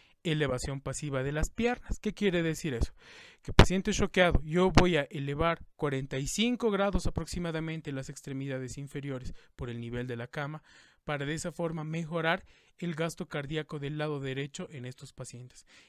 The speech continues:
Está descrito que este procedimiento aporta aproximadamente trescientos M L de sangre al lado del corazón derecho. ¿Por qué? Porque las extremidades inferiores nos funcionan como un reservorio. Como cuarto punto,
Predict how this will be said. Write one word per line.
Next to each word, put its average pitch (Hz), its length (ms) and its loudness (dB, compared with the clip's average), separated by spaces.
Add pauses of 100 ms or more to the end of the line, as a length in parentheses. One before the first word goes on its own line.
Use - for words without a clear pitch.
Está 131 220 -6
descrito 196 580 -2 (420)
que 160 140 -4
este 160 200 -4
procedimiento 180 720 -4
aporta 220 460 -4
aproximadamente 185 1040 -6 (340)
trescientos 220 600 -4
M 190 380 0
L 175 160 -2 (440)
de 175 360 -6
sangre 190 580 -2
al 156 200 -4
lado 151 240 -4
del 139 140 -8
corazón 151 500 -8 (140)
derecho. 120 380 -12
¿Por 180 140 -6
qué? - 120 -4 (220)
Porque 135 200 -16
las 120 160 -10
extremidades 147 560 0
inferiores 180 540 -4 (300)
nos 185 180 0
funcionan 175 500 0
como 147 320 -4
un 180 140 -2
reservorio. 110 640 -12 (1500)
Como 143 220 -4
cuarto 196 300 4
punto, 233 480 2